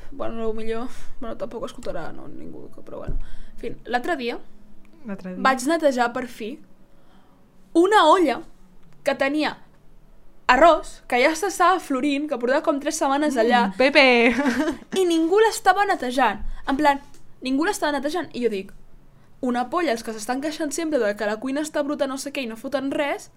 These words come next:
Speaker 1: estàs tu, que ho netejaré jo, que estic fins als collons de netejar les coses, perquè que si no me moro. En fi, que em vaig quedar fins als collons d'aquella olla, perquè tothom s'estava queixant, però ningú estava fent res.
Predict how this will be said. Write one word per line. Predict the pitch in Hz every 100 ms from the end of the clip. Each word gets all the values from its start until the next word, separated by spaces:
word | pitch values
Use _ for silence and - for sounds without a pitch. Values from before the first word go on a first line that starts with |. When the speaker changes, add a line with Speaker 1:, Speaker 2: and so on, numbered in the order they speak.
| - 240
Speaker 1:
estàs | 233 277 -
tu, | 330 339 349 - -
que | -
ho | 262
netejaré | 240 240 247 277
jo, | 294 233
que |
estic | 214 240
fins | 269 269
als |
collons | 294 302 240
de | 220
netejar | 220 247 247
les | -
coses, | 294 302
perquè | - -
que | -
si | 233
no | 247
me | 403
moro. | 349 170 - - - - - - - - - -
En | 240
fi, | 247 180 - - - - - - - - - - - -
que | 262 254 240 233 226
em | 226 226
vaig | 233
quedar | - 240 240
fins | 240
als | 226
collons | 240 226 233
d'aquella | 226 220 226
olla, | 247
perquè | 262 226 214
tothom | 226 226 226
s'estava | 247 240
queixant, | 233 247 214
però | 208
ningú | 208 220 226
estava | 240 226
fent | 240 226
res. | 233 247 311